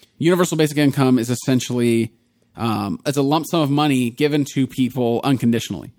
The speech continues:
So it's, it would be like, um, like welfare or Social Security or something like that, but it's just giving, given to you so that you can live.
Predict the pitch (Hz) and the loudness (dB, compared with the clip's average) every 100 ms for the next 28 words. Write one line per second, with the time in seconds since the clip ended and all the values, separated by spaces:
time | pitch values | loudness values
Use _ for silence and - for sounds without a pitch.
0 | _ _ - 135 127 - 123 135 131 113 | _ _ -2 2 2 0 0 2 2 2
1 | 123 120 117 110 104 - 85 95 80 80 | 2 2 0 -2 -4 -6 -6 -6 -8 -10
2 | - _ - 127 127 143 139 123 120 117 | -12 _ -4 0 2 2 2 2 2 0
3 | 110 107 139 120 - 139 113 127 117 113 | -2 0 -2 -2 -2 0 0 -2 -2 -2
4 | 131 120 92 117 - 110 131 135 - - | 0 0 0 -6 -8 -2 2 2 -2 -12
5 | _ _ _ - 151 147 139 127 151 185 | _ _ _ 2 4 4 0 -2 0 0
6 | 175 175 147 127 123 120 - _ _ _ | -2 0 0 2 2 -2 -6 _ _ _
7 | _ _ _ - 135 117 127 123 110 82 | _ _ _ 0 0 2 0 -2 -4 -6
8 | - | -12